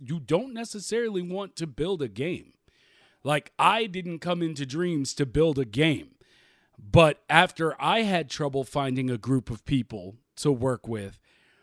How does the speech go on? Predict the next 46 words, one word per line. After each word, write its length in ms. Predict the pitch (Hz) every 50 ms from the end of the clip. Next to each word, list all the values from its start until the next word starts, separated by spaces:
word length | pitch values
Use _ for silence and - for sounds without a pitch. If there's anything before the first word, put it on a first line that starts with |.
| _ _ _ _ _ _ _ _ _ _ _ -
I 500 | 143 165 156 147 151 143 139 139 135 123 _ _ _ _ _ -
immediately 580 | 147 147 156 170 175 180 175 170 160 160 156
shifted 500 | - - - 226 247 - - 165 156 -
to 120 | - 143 135
someone, 640 | - - 143 135 135 135 139 135 139 156 135 123 139 147
you 160 | 147 156 160
know, 220 | 147 131 123 135 -
I 120 | 151 143 139
saw 400 | 127 - - 139 127 143 160 147 123 - - _ _ - 107
Jammy's 480 | 95 110 131 147 156 165 170 160 143
post 460 | - - 254 262 175 147 165 - -
and 120 | 156 147 156
was 140 | 151 131 147
like, 280 | 151 147 139 131 - - - - - _ _ _ _ _ _ _ _ -
"Okay, 320 | - 170 175 - 233 277 330
well, 160 | 220 151 151
let 140 | 156 214 214
me 100 | 214 208
see 160 | - - 226
about 200 | 214 202 214 214
making 240 | 208 214 202 180 190
a 40 | 202
game." 280 | 185 262 320 294 175 117
I 60 | 120
was 100 | 120 120
like, 80 | 131 131
"I'll 60 | 131
at 40 | 135
least 220 | 139 147 156 139 135
be 120 | 160 160
able 180 | 170 156 165 160
to 100 | 160 151
get 340 | 131 123 156 190 - - 139
more 260 | 139 143 151 165 160
know-how, 680 | 151 147 156 170 156 151 156 156 165 180 214 233 226 185
you 120 | 143 147 151
know, 140 | 151 143 127
begin 280 | 139 135 123 139 147
my 140 | 160 156 160
learning 360 | 165 151 156 165 175 175 175
process. 560 | - - 196 202 214 208 - 247 247 233 -
We'll 140 | 220 247 254
just 200 | 214 233 220 -
go 120 | 262 254 247
from 180 | - 247 254
there." 260 | 269 277 240 - -